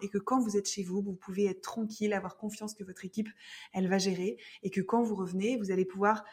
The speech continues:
continuer de jouer votre rôle de manager, à soutenir votre équipe, à entraîner une bonne ambiance, à créer de la solidarité, et cetera. Donc, si Evoluvette, ça vous parle,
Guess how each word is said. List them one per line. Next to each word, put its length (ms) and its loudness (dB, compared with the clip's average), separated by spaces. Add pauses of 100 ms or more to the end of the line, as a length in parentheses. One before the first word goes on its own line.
(440)
continuer 680 4
de 120 4
jouer 180 2
votre 240 0
rôle 200 4
de 60 4
manager, 500 0
à 80 -6
soutenir 360 -2
votre 200 -4
équipe, 400 -2
à 80 0
entraîner 340 0
une 120 2
bonne 200 4
ambiance, 480 -4
à 60 -16
créer 260 2
de 60 -2
la 80 -4
solidarité, 800 -2
et 20 -
cetera. 380 -12 (640)
Donc, 220 8
si 500 2 (300)
Evoluvette, 680 6
ça 160 -2
vous 160 -4
parle, 380 4